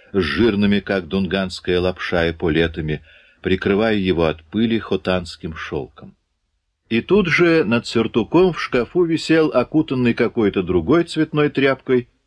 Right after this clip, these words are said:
лавровый венок. Святая простота.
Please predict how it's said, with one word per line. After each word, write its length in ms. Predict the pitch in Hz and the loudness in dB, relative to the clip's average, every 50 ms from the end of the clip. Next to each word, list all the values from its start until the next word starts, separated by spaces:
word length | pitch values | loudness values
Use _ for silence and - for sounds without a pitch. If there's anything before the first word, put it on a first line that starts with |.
| _ _ _ _ _ _ _ _ - | _ _ _ _ _ _ _ _ 0
лавровый 600 | 98 95 101 98 98 107 120 135 120 117 113 107 | 2 2 4 4 4 4 4 4 4 2 2 2
венок. 540 | 90 92 85 78 71 64 - _ - - _ _ _ _ _ _ _ _ _ _ | 2 0 0 -2 -4 -8 -12 _ -20 -20 _ _ _ _ _ _ _ _ _ _
Святая 680 | - - - 107 107 101 - 123 123 117 113 113 107 | -16 -6 -2 0 0 0 0 0 0 0 0 -2 -4
простота. 800 | - 104 101 92 - - - 95 85 82 - 85 69 65 65 | -4 -6 -6 -6 -6 -8 -6 -6 -6 -6 -8 -10 -12 -12 -12